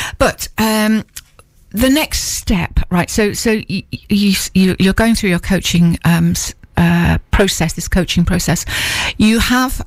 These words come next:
um, a potential goal in terms of getting the manuscript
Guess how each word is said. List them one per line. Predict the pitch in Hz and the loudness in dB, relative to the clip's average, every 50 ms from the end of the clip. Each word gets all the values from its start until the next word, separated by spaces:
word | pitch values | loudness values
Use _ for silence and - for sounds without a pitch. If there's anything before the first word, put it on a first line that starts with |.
| - - | -4 -2
um, | 214 214 208 202 202 196 196 - - _ _ _ - | 0 0 2 2 2 2 0 -2 -6 _ _ _ -4
a | - 190 | -2 0
potential | - - 180 - - - - - 240 247 233 - - 180 165 | 2 0 0 0 -2 -4 0 0 2 0 0 0 -2 -2 0
goal | - 151 151 147 151 165 220 - - - _ _ _ _ | 0 0 0 0 0 0 0 -2 -4 -8 _ _ _ _
in | - 185 | 2 2
terms | 170 - 196 175 170 - 247 | 2 4 2 2 2 0 -2
of | 220 - | -2 0
getting | 185 170 - - 175 170 165 | 0 0 2 2 2 4 4
the | 165 | 4
manuscript | 160 160 160 156 151 147 - - 165 - - - - - | 2 2 2 2 2 0 -2 -2 -2 -4 -4 -6 -10 -10